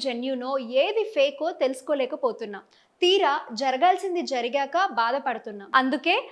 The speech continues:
ఆన్లైన్లో మ్యారేజ్ బ్యూరోల పట్ల అప్రమత్తంగా ఉండండి. అలా అని అన్నీ అలాంటివే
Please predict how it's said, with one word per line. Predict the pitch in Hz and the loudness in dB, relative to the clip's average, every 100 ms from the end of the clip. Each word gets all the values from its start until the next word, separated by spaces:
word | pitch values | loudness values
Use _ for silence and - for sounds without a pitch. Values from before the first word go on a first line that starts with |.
| - - 302 | 0 8 10
ఆన్లైన్లో | 403 403 381 302 381 330 | 10 4 2 2 0 0
మ్యారేజ్ | 247 277 349 339 | -2 0 -2 -2
బ్యూరోల | 285 285 294 294 240 | -4 -2 -2 0 -2
పట్ల | 233 311 415 - 285 | 0 0 0 0 -2
అప్రమత్తంగా | - 381 302 - 254 233 311 330 | 0 0 0 -4 -6 0 2 2
ఉండండి. | 233 226 214 202 - _ - 262 | -2 -6 -8 -12 -14 _ -2 0
అలా | 277 381 415 | 4 2 2
అని | 320 359 415 269 | 0 -2 0 2
అన్నీ | 311 427 466 381 | 2 0 0 0
అలాంటివే | 277 311 302 311 302 | 0 -2 -2 -4 -4